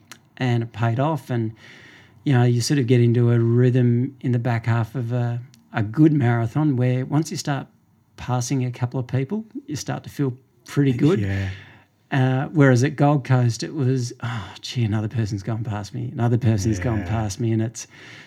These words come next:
Speaker 1: that's tough.
Speaker 2: Yeah.
Speaker 1: Um, and most of the marathons I've had have been people going past me looking how I wanted to look.
Speaker 2: Yeah.
Speaker 1: So it was nice to finally get one right.
Speaker 2: Was it, is it,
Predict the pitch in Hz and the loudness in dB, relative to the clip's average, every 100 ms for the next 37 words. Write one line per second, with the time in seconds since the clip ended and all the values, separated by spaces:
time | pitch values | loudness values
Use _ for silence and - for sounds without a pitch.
0 | _ _ - - - - 123 82 - _ | _ _ -16 -12 -10 -6 -6 -8 -18 _
1 | _ _ _ 226 95 98 107 104 123 _ | _ _ _ -8 -4 -4 -4 -8 -10 _
2 | - 143 151 143 120 117 117 110 113 107 | 0 4 6 4 2 0 0 0 -2 -2
3 | 95 113 110 101 110 107 101 117 107 117 | -4 -4 -4 -4 -2 -2 -2 -4 -4 -4
4 | 101 117 110 107 95 113 101 117 110 113 | -2 0 0 -2 -4 -6 -4 -2 -2 -2
5 | 127 120 123 104 113 107 110 - 110 107 | -2 -2 0 0 0 -2 -6 -6 -4 2
6 | 117 131 120 139 156 226 - 98 95 - | 4 4 4 2 2 -2 -6 -4 -6 -12
7 | _ - 123 127 147 117 104 - 143 123 | _ -8 -6 -4 -4 -4 -4 -8 -12 -12
8 | - 107 110 110 107 131 117 107 113 117 | -8 -6 -4 -4 -6 -6 -6 -6 -6 -8
9 | - _ _ - 107 135 - 165 113 113 | -10 _ _ -6 -4 -4 -8 -6 -4 -4
10 | 107 | -10